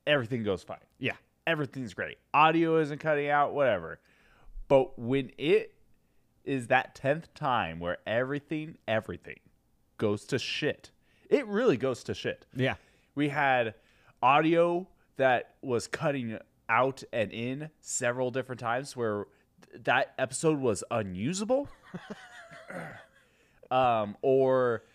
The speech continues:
Speaker 1: there was the fact that, uh, audio wasn't even going through the mics into the mixer, into the computer.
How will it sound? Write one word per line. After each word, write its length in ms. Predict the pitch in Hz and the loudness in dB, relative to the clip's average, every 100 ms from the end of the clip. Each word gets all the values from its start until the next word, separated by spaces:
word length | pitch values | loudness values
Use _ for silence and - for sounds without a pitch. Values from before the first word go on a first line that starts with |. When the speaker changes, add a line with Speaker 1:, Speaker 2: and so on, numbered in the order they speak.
| _ | _
Speaker 1:
there 120 | 127 131 | -2 -2
was 180 | 127 | -2
the 80 | 120 | -6
fact 320 | 113 117 117 | -4 -4 -2
that, 320 | - 110 104 - | 2 2 2 0
uh, 340 | 110 101 95 - | 2 4 2 -2
audio 480 | 107 113 123 127 123 | 2 4 4 4 2
wasn't 400 | 117 120 113 127 | 4 2 0 -6
even 440 | 131 117 113 104 - _ | -6 -6 -4 -6 -8 _
going 320 | - 120 113 92 | 0 0 0 -6
through 520 | - - 123 131 127 | -10 -6 0 2 0
the 120 | 117 | -2
mics 380 | 110 117 113 - | -2 -2 -4 -6
into 260 | 120 113 117 | -6 -6 -8
the 80 | |
mixer, 420 | 110 120 - 127 120 | -6 -6 -6 -6 -6
into 240 | 117 123 | -8 -10
the 80 | 104 | -10
computer. 600 | 98 127 190 208 233 | -10 -8 -4 0 0